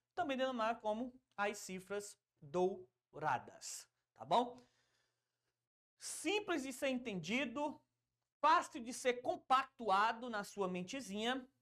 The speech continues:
mas eu quero contar uma historinha pra você, certo? Professor, de onde surgiu as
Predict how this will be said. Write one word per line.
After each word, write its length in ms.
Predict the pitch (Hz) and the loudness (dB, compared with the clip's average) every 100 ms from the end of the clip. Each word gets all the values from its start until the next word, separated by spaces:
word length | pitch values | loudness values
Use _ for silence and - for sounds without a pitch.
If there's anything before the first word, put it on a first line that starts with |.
| _ | _
mas 160 | 294 302 | -4 -2
eu 100 | 294 | -2
quero 200 | 285 269 | -2 -4
contar 300 | 277 254 254 | -4 -6 -4
uma 140 | 262 | -6
historinha 680 | 269 - - - 254 202 220 | -8 -12 -6 -2 0 -2 -8
pra 160 | 226 233 | -6 -6
você, 460 | 269 - - 104 - _ _ _ _ _ | -6 -8 -10 -12 -16 _ _ _ _ _
certo? 420 | - 208 208 269 _ _ _ _ _ | -2 -2 -2 -8 _ _ _ _ _
Professor, 580 | 269 262 269 - 160 - _ _ _ _ _ _ _ _ _ - | -2 0 -2 -4 -4 -6 _ _ _ _ _ _ _ _ _ -16
de 220 | 170 247 | -4 0
onde 200 | 349 370 | 0 0
surgiu 720 | - 294 175 131 202 233 131 - _ _ _ _ _ - | -4 -6 -6 -6 -2 -2 -4 -12 _ _ _ _ _ -2
as 440 | 202 220 - - | 0 0 -2 -14